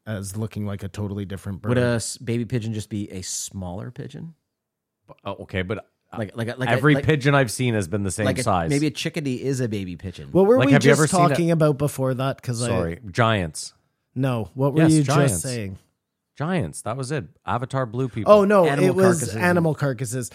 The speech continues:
Speaker 1: And remember, too, that, like, when you find dinosaur bones or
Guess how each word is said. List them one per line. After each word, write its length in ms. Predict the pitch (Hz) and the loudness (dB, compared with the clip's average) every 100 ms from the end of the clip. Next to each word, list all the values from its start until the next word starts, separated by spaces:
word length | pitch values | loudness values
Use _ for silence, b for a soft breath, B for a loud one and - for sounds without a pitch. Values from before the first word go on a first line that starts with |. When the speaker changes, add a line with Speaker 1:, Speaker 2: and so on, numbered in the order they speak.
| B - | B -2
Speaker 1:
And 220 | 165 175 | 0 2
remember, 340 | 208 233 262 | 2 2 0
too, 380 | 277 - 185 156 | -2 -2 0 0
that, 260 | 135 139 143 | 0 -4 -4
like, 320 | 143 135 - | -2 -4 -2
when 140 | 156 | 0
you 100 | 180 | 2
find 300 | 208 233 190 | 2 0 0
dinosaur 500 | 127 123 143 - 143 | 0 0 -2 -2 -4
bones 300 | 127 139 | -2 -2
or 60 | 127 | -2